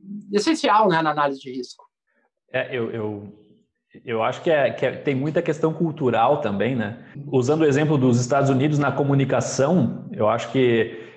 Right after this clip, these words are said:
Speaker 2: às vezes a gente fica muito refém de, de, "Ah, eu não posso abrir meus dados, eu não posso a-, abrir o meu programa de antibióticos na ração, eu não posso abrir os meus dados de produção." E acaba ficando, essa proteção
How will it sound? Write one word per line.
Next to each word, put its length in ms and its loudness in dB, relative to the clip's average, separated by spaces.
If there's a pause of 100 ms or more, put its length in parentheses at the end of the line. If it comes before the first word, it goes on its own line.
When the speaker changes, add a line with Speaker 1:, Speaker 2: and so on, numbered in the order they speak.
(260)
Speaker 2:
às 260 0
vezes 260 2
a 40 4
gente 200 2
fica 220 0
muito 340 2
refém 460 0
de, 240 4
de, 360 4
"Ah, 160 2
eu 80 2
não 180 0
posso 260 2
abrir 220 2
meus 220 2
dados, 500 -2
eu 80 -6
não 140 -2
posso 640 2 (280)
a-, 280 0
abrir 640 2
o 60 -6
meu 140 2
programa 580 2
de 160 2
antibióticos 760 0
na 360 0
ração, 440 0
eu 60 -2
não 140 -2
posso 360 0
abrir 440 4
os 140 0
meus 240 0
dados 300 0
de 60 -2
produção." 560 -2 (440)
E 80 0
acaba 400 0 (280)
ficando, 240 -2
essa 120 -4
proteção 880 0